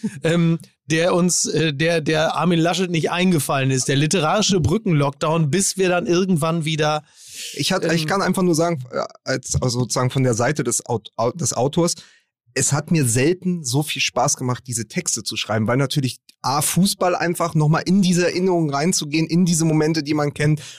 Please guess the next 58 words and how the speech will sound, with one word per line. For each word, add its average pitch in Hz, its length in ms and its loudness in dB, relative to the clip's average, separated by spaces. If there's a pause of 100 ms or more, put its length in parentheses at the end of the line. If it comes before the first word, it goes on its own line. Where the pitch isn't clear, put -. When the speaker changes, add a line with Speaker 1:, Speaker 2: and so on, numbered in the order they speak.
Speaker 2:
ob's 147 240 -2
dann 151 160 0
irgendwie 156 320 2
der 147 160 2 (100)
Kaiser 151 340 0
allein 143 280 2
auf 143 80 -4
dem 143 160 0
Rasen 143 280 0
von 147 180 0
Rom 143 240 2
ist, 143 100 2
ob 127 120 -2
es 147 120 -2
der 147 160 -2
Torfall 156 340 0
von 151 200 0
Madrid 143 420 0
war, 135 200 0 (300)
äh, 139 240 0
ob 151 160 -2
es 170 120 0
eben 151 140 2
dieses 139 280 0
Marcelinho-Tor 147 840 0
war 143 140 2
oder 135 180 0
der, 127 220 2
der 110 440 -2
Hundebiss 156 460 2
bei 135 160 -2
Friedel 143 300 -2
Rausch 123 400 0
beim 135 180 2
Derby. 139 460 2 (360)
Es 135 200 -4
war 147 180 -4
einfach 170 220 2
nochmal 160 320 2
Wahnsinn, 165 400 2
so 147 180 2
tief 175 300 -4
einzutauchen 202 520 0
Speaker 1:
Ja. 139 120 0 (400)
Speaker 2:
in 170 80 0
den 180 100 2
Fußball 202 340 0
und 151 140 0
diese 180 160 0
Geschichten 190 400 -2
hochzuholen 180 300 0
und 143 100 0
dann 196 220 2
in 190 200 2
die 180 140 0
Gegenwart 165 460 0
zu 135 100 -4
transportieren. 143 800 0